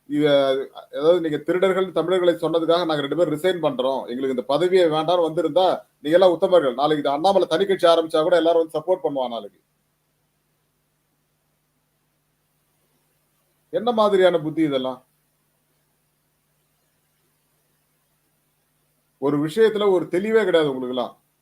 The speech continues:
தமிழர்களை திருடன்னு சொன்னா, "ஆமாங்க, நம்ம திருடன் ஏத்துக்கணும், நீங்க எப்படிங்க எதிர்ப்பு தெரிவிப்பீங்கன்னு?" ஸ்டாலினை பார்த்து கேக்குறாரு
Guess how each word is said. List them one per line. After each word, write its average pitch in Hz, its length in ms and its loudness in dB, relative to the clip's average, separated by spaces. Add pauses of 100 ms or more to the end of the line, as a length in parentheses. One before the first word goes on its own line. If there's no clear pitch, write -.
(360)
தமிழர்களை 190 580 0
திருடன்னு 196 420 -4
சொன்னா, 180 420 -2
"ஆமாங்க, 185 280 0
நம்ம 165 160 -2
திருடன் 180 280 -2
ஏத்துக்கணும், 165 520 -2
நீங்க 151 220 -6
எப்படிங்க 185 240 0
எதிர்ப்பு 165 360 0
தெரிவிப்பீங்கன்னு?" 151 580 -4
ஸ்டாலினை 160 400 0
பார்த்து 135 300 -2
கேக்குறாரு 120 320 -6